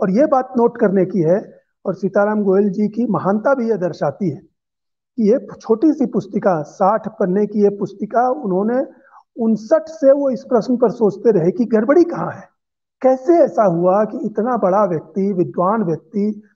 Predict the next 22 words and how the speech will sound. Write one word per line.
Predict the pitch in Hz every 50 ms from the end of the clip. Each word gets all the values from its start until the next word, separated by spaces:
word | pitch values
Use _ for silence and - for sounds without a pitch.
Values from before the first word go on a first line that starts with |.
| _ _ _ _ _ - 214
देश | 160 170 196 247 240 208
दुनिया | 214 220 196 185 180 190 196 208
को | 202 - 208
जाना | 151 151 156 160 180 233
हुआ | 240 202 196 202 202
व्यक्ति, | 196 170 156 156 - - - 202 214 269 - 285
अपने | 214 - - 214 214 240
ही | 226 185 220 294 339
धर्म | 339 339 226 240 302 302 294
समाज | 294 - - 226 214 220 226 247 240 - - -
के | 247 247 262 285 - - _ _ _ - - 269
एक | 247 254 -
संगठन | - 208 190 180 175 175 190 220 240
के | 240 233 233
बारे | 220 233 226 226 220 196 180
में | 175 175 190 214 202 196 _ _ _ _ _ _ _ _ -
इतनी | 311 277 - - 311 339 320 302
गलत | 302 311 214 185 202 240 233 -
राय, | 214 180 180 170 170 156 143 139 - - _ -
इतनी | 294 - - 247 277 294
अनुचित | - - 220 208 233 233 214 269 269 269 -
राय, | 196 190 180 180 170 160 156 -